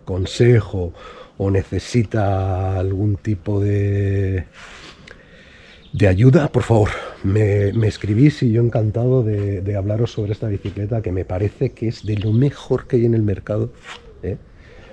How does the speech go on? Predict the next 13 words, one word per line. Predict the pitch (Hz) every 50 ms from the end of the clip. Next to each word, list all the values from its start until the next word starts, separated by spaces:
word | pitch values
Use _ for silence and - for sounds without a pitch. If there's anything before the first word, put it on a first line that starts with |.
| - - - - - - -
En | - 101 85
relación | 87 92 90 87 - 110 104
calidad-precio. | - 98 95 87 82 - - - - - - - - - - - - -
Evidentemente | - 98 92 92 92 90 87 95 92 90 92 90 85
hay | 87 87
bicis | 90 92 - 80 78 82
mejores, | 82 - - 107 123 151 - - - - - - - - - - - -
¿m? | - 107 - - - - - - - - - - - - - - - - - - - - - -
Pero | - 113 104 98 101 101 101 98 101 98 95 92
no | 92 98 101
se | - -
ajustan | 92 92 - - 95 - - 95 90 90 90
a, | 85 85 85 82 82 82 82 80 80 82 80 -